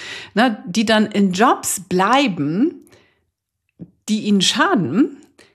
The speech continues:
manchmal eben, wie gesagt, sogar krank machen. Und dann sagen sie aber, "Ach, na ja, so schlimm ist es ja nicht. Eigentlich ist ja eigentlich alles gut." Oder, "Das gehört halt dazu." Ja?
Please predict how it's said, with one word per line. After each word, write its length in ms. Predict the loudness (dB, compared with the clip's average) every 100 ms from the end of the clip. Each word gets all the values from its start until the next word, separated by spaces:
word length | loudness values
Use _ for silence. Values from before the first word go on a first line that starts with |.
| _ _
manchmal 540 | 0 0 2 0 2 -2
eben, 320 | -4 -6 -6
wie 100 | -6
gesagt, 360 | -2 -4 -4
sogar 340 | -6 -4 -6 -8
krank 400 | -2 0 0 -6
machen. 560 | -6 -2 2 4 2 -4 -20 -20 -10
Und 140 | -2 0
dann 120 | 2
sagen 240 | 0 0
sie 180 | 0 2
aber, 360 | 2 2 0 -2 -14 -8
"Ach, 180 | -6 -2
na 100 | -2
ja, 240 | -4 -8
so 100 | -8
schlimm 280 | -6 -4 -4
ist 180 | -8 -16
es 160 | -14
ja 100 | -12
nicht. 440 | -10 -12 -12 -14 _ _ _
Eigentlich 300 | -2 -2 -4
ist 100 | -8
ja 80 | -6
eigentlich 280 | -6 -8 -8
alles 240 | -10 -10
gut." 280 | -16 -16 -20 _ _ _ -20 -18 -16 -16 -18 -20 _
Oder, 440 | -2 0 0 -2 -8 _ _ _ _ _
"Das 240 | -12 -6
gehört 260 | -2 0 2
halt 160 | 0
dazu." 480 | 0 -2 0 0 -2 -10 _ _ _
Ja? 380 | -4 -2 -4 -12